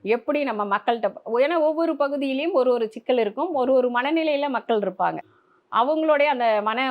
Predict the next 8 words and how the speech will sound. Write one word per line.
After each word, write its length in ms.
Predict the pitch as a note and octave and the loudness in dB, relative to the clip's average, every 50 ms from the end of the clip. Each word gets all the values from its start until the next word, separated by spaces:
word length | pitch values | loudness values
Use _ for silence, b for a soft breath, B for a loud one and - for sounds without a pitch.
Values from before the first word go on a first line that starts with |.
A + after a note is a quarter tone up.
| A3 | -2
உளவியலாவும் 840 | G#3 A3 B3 C4+ C4+ C4+ C4+ C4+ B3+ B3 B3 B3+ B3 A#3+ B3+ D4 D#4 C#4 | 0 2 4 4 4 2 2 2 2 4 4 2 0 -2 -4 -4 -4 -4
நம்ம 140 | A3 F#3+ F#3 | -4 -4 -2
வேலை 220 | F3+ F#3 G3 G3+ F#3+ | 0 0 0 0 0
பார்க்கணும் 440 | F#3+ E3+ D#3 - D#3+ D#3 D3+ D3+ - _ _ _ _ _ _ _ | -2 -4 -6 -6 -10 -10 -10 -14 -16 _ _ _ _ _ _ _
அப்படின்லாம் 560 | - - G3 G3+ G#3 G#3 G#3 A#3+ - E4+ D4 B3+ | -10 -10 -8 -6 -6 -8 -8 -10 -12 -10 -8 -8
நிறைய 280 | A#3 A3 A3 A3 A#3 B3 A#3+ A3 A3+ F#3 E3+ D#3+ D#3 E3+ _ _ _ _ _ _ _ _ _ _ - | -6 -4 -4 -4 -2 -2 -2 -2 0 -2 -2 -4 -6 -10 _ _ _ _ _ _ _ _ _ _ -4
பயிற்சி 260 | F#3+ G#3+ G#3+ G#3+ - F#3 | -2 -2 -2 -4 -10 -12
கொடுத்துருக்கோம். 520 | - F#3 F3+ F3 - E3+ E3 - D#3+ - | -12 -12 -10 -10 -12 -12 -12 -12 -20 -20